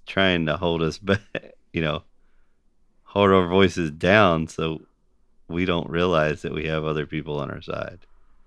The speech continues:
And, uh, yes, you're right. This is exactly what we want. We want to win like this. We don't wanna win violently.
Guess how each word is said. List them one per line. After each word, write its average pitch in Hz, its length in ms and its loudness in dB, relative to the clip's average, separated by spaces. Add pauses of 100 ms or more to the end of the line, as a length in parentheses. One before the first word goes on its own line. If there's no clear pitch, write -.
(1080)
And, 73 320 -10
uh, 76 160 -10 (720)
yes, 95 400 2
you're 80 80 -2
right. 90 320 4
This 82 180 -4
is 87 100 -2
exactly 80 520 0
what 69 200 -8
we 67 80 -8
want. 71 320 -12 (1080)
We 90 140 0
want 107 300 2
to - 140 -2
win 82 640 2 (1000)
like 82 360 -4
this. - 380 0
We 82 120 -2
don't 107 200 2
wanna 104 220 2
win 85 560 0 (1000)
violently. 80 1500 -2